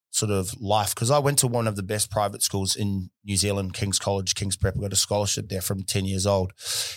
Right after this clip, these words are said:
And, uh, going there, I, I met a lot of businessmen, friends, fathers, went to mansions. So I, so where I was from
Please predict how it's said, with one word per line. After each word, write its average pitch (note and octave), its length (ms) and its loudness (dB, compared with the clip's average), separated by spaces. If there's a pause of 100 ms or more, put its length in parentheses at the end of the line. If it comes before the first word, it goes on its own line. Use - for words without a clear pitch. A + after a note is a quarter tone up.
(140)
And, G2 420 4 (1080)
uh, G2 720 2 (580)
going A#2+ 320 2
there, G#2+ 240 6
I, G2 200 4
I G2 40 -2
met G#2 200 2
a A2 60 4
lot G#2 160 2
of F#2 160 -6
businessmen, G2+ 680 0 (200)
friends, G2+ 480 -4
fathers, G2+ 720 2
went A2 200 0
to G2 260 2 (220)
mansions. G#2+ 720 -2 (400)
So - 140 4
I, A2 200 4 (340)
so - 160 4
where D3 200 4
I C3 80 6
was G#2 200 2
from A2 560 0